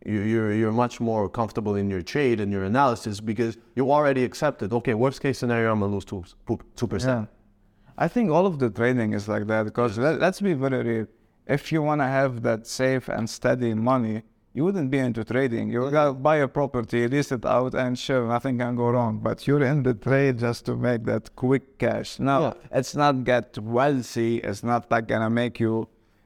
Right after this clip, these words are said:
Speaker 2: this, um, the rich quick scheme doesn't work like that. But at least you wanna say, "Okay, I just made five hundred thousand, two thousand, five thousand, whatever that number is."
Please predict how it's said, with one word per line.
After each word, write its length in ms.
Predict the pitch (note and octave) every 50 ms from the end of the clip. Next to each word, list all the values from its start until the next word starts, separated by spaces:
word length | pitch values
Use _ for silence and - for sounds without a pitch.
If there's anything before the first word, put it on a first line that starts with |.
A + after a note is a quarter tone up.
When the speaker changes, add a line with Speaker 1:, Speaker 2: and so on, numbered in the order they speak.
| _ -
Speaker 2:
this, 340 | A#2 A#2+ A#2 - - -
um, 640 | - A#2 A2+ A2 A2 G#2+ G#2+ G#2+ G#2+ G#2 G#2 G#2 A2 A2
the 100 | A#2+ A#2
rich 280 | C3+ C3+ - - -
quick 220 | - B2 B2 A2+ -
scheme 640 | - - - - - D3 C#3+ C3 B2 A#2 A#2 - G2
doesn't 340 | B2+ C3 C#3+ C#3 C#3+ B2+ A#2+
work 300 | A#2+ C3 C#3 C3 A#2 -
like 200 | A2+ A#2 A2+ A2
that. 260 | A#2+ B2 A#2+ A2 -
But 140 | B2 A#2 A#2
at 240 | - C3 C#3 C3 C#3
least 320 | E3 E3 D3+ C3 - - C#3+
you 80 | C#3+
wanna 240 | C#3+ D3 C#3+ C#3+ C3
say, 220 | - - C3+ C3+
"Okay, 300 | C3+ C3+ B2+ - - B2+ A#2+
I 140 | B2 A#2+ A#2
just 340 | A#2+ C3 C3 B2 - -
made 300 | - B2 B2+ C3 B2+ B2 F#2+ - - _ _ -
five 180 | B2 A#2 A2+
hundred 400 | A#2+ A2+ A2 G#2+ G#2 A2+ A2+ -
thousand, 460 | - A#2 A2+ G#2+ G2+ G#2 G#2 A2+ G#2+
two 100 | - C3+
thousand, 380 | B2+ - A#2 A#2 G#2 G#2+ A#2 A2
five 220 | - B2+ B2 A#2
thousand, 340 | - - A#2+ A#2 G#2+ A#2 A#2+
whatever 320 | B2 C3 D#3 D#3 C#3+ D3 C3+
that 160 | C3+ B2+ A#2
number 320 | B2+ C3 C3 C3 B2 A#2+
is." 340 | A#2 A#2 B2+ B2 G#2 F#2+ -